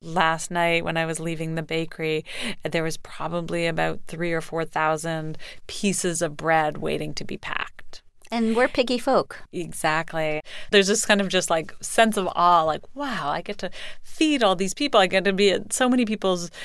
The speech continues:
Speaker 1: brunch." And then, you know, some Monday mornings I'll open up my email and somebody I haven't heard from in, you know, four or five years will email and be like, "I buy your product at the market every day, but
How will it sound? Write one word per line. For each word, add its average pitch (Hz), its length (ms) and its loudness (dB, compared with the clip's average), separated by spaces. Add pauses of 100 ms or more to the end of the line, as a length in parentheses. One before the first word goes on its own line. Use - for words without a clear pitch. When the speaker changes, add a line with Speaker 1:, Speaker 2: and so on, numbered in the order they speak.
(260)
Speaker 1:
brunch." 185 600 2
And 180 180 2
then, 185 240 2
you 196 180 0
know, 185 300 0
some 185 760 -2
Monday 190 280 6
mornings 185 560 0
I'll 175 340 0
open 185 280 -2
up 170 60 -2
my 185 140 0
email 185 480 4
and 170 180 0
somebody 185 280 -2
I - 20 2
haven't 180 280 -2
heard 185 260 -2
from - 220 -4
in, 185 200 -6
you - 140 -8
know, 180 100 -4
four 202 340 6
or 196 60 8
five 185 300 6
years 185 420 6
will 208 100 -2
email 196 380 4
and 185 80 2
be 185 80 2
like, 180 240 0
"I 214 120 2
buy 240 200 4
your 285 100 4
product 262 360 0
at 233 80 0
the 226 80 0
market 233 260 4
every 208 160 4
day, 220 260 8
but 190 160 4